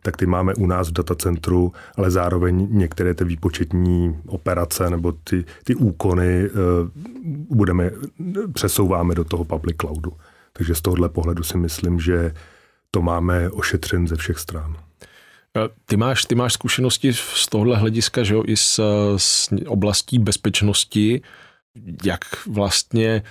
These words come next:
Speaker 2: se tady tyhle věci potkávají v tom smyslu, že pořád se mluví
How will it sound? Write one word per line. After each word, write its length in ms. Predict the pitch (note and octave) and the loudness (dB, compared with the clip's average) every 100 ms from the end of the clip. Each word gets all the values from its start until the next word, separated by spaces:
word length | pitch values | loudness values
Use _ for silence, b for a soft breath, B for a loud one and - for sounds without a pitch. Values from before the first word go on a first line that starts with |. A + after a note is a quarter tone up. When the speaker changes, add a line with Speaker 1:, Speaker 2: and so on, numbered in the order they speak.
| B B B B B | B B B B B
Speaker 2:
se 160 | - A2+ | -2 -2
tady 280 | - A2 A2+ | 0 0 2
tyhle 300 | A#2+ G#2 A#2 | 2 4 4
věci 680 | A2+ G#2 B2 B2 A#2+ A2+ G#2+ _ | 2 2 4 4 4 2 0 _
potkávají 720 | - - - A#2+ A2 A2+ A#2+ | -2 -2 0 0 2 4 4
v 80 | A#2+ | 2
tom 180 | - A2 | 2 0
smyslu, 460 | - A2 - A#2 G#2+ | 2 0 2 2 4
že 280 | A#2+ A#2 G#2+ b b b _ _ | 4 2 -2 b b b _ _
pořád 340 | F#2+ G#2+ G#2 | -2 0 0
se 120 | - | 2
mluví 400 | G#2+ G#2+ G#2+ G#2 | 4 4 4 2